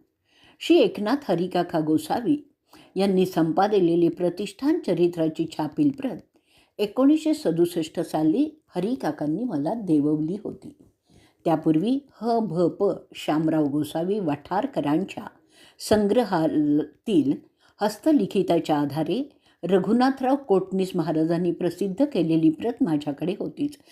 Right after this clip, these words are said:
मग या दोन्ही प्रती ताडून पाहता आल्यामुळे माझ्या काही शंकाही दूर झाल्या आहेत. "जगी लावावे सत्पथी,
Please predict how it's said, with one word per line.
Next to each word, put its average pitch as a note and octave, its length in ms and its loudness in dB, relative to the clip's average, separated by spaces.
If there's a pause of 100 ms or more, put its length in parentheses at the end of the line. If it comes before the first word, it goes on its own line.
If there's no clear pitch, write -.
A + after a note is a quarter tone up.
(220)
मग C4+ 80 6
या C#4 180 8
दोन्ही F#3 500 0
प्रती F#3 460 -4
ताडून E3 320 0
पाहता F3+ 420 -6
आल्यामुळे D3 680 0 (360)
माझ्या D#3+ 280 0
काही D3+ 340 -2
शंकाही F3 600 0 (200)
दूर E3 240 0
झाल्या C#3 360 -4
आहेत. - 280 -12 (760)
"जगी B3 340 6
लावावे A3 560 2
सत्पथी, - 720 -6